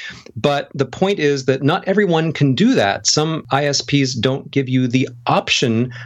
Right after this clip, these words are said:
of unlimited data at any price, and some I S Ps have much, much lower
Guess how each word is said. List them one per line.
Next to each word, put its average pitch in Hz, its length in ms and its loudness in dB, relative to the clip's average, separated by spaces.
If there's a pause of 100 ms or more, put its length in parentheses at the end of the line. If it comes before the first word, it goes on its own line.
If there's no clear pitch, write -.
(160)
of 120 280 0
unlimited 120 500 0
data 104 380 2
at 120 160 0
any 220 220 2
price, 110 580 0 (340)
and 123 160 4
some 151 280 0
I 135 160 2
S 131 140 0
Ps 131 340 0
have 117 280 0
much, 131 400 2
much 123 320 0
lower 117 560 2